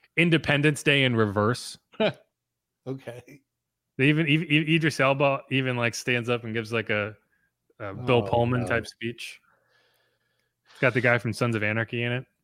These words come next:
Speaker 1: It's a good movie. You should watch it.
Speaker 2: As long as it's not three hours long, please.
Speaker 1: No,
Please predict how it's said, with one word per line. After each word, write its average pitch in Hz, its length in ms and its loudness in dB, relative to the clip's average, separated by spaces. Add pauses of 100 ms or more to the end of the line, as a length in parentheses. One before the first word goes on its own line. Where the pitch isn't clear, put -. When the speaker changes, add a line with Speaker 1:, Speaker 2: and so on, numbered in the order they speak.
(120)
Speaker 1:
It's - 80 -20
a - 40 -4
good 240 100 4
movie. 208 200 4
You 120 60 0
should 135 140 0
watch 139 200 2
it. 101 120 -6 (760)
Speaker 2:
As 131 120 0
long 156 180 6
as 139 60 2
it's 135 120 -2
not 143 200 4
three 139 180 4
hours 123 240 2
long, 101 360 -4
please. 120 500 -2 (420)
Speaker 1:
No, 143 220 2